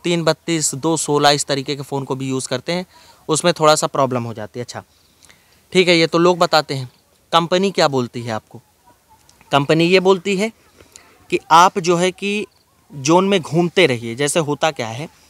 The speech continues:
कि राइडर्स की एक कमी होती है, वो फील्ड पर जाते हैं, उनके चार पांच दोस्त लोग होते हैं, वो उन्हीं के साथ अपना बैठ करके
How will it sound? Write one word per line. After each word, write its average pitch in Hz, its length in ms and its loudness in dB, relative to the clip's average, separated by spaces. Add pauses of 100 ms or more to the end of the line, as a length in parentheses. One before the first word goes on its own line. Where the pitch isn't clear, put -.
(680)
कि 175 100 4
राइडर्स 170 440 4
की 214 140 -4
एक 202 100 -4
कमी 185 280 2
होती 120 300 -10
है, 117 140 -16
वो 147 160 -2
फील्ड 165 300 -2
पर 165 140 -2
जाते 135 320 0
हैं, 196 160 -2
उनके 165 260 -4
चार 143 220 2
पांच 147 240 -4
दोस्त 151 340 -4
लोग 160 200 -4
होते 151 280 -8
हैं, 156 160 -4 (520)
वो 160 140 4
उन्हीं 165 180 2
के 180 80 0
साथ 165 220 4
अपना 165 240 -4
बैठ 151 240 2
करके 165 460 -4